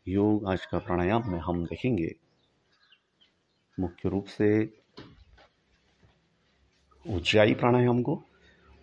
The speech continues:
उज्जाई प्राणायाम में हमें गले का घर्षण करना है।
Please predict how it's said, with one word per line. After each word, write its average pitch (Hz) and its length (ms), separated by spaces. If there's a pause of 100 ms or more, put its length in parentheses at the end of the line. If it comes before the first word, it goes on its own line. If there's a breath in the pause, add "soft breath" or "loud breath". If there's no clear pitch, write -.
उज्जाई 98 420
प्राणायाम 95 540
में 87 340 (440)
हमें 95 400 (520)
गले 101 260
का 101 100
घर्षण 95 460
करना 117 280
है। 120 160